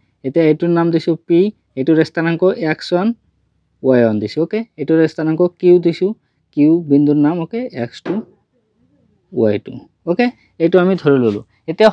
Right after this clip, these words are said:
সমত্ৰিখণ্ডিত কৰিছে নহয়, সমত্ৰিখণ্ডিত মানে কি এইটো সমান, এইটোৰ সমান, এইটো, গোটেইকেইটা সমান সমান খণ্ড হৈছে, অ'কে? এতিয়া চোৱা, এই পি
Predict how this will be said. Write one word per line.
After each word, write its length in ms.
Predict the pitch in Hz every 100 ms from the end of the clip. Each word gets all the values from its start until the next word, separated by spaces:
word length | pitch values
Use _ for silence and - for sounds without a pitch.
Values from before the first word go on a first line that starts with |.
| -
সমত্ৰিখণ্ডিত 920 | - 180 220 240 - 233 226 220 214 214 202
কৰিছে 240 | 180 165 151
নহয়, 200 | 135 165 _ _ -
সমত্ৰিখণ্ডিত 760 | 156 214 220 226 190 214 214 208
মানে 120 | 208 190
কি 60 | 220 190
এইটো 180 | 185 208 185
সমান, 220 | 190 190 -
এইটোৰ 220 | 147 165 165
সমান, 200 | 165 175 -
এইটো, 160 | 127 117 113
গোটেইকেইটা 400 | 131 160 170 170 151
সমান 200 | 147 143
সমান 180 | 147 160 -
খণ্ড 180 | - 113 107
হৈছে, 220 | 107 - - _ _ _ - - -
অ'কে? 160 | 170 233 247 _ - 175
এতিয়া 260 | - 220 196
চোৱা, 140 | 120 113 160
এই 60 | 214 - _
পি 120 | 233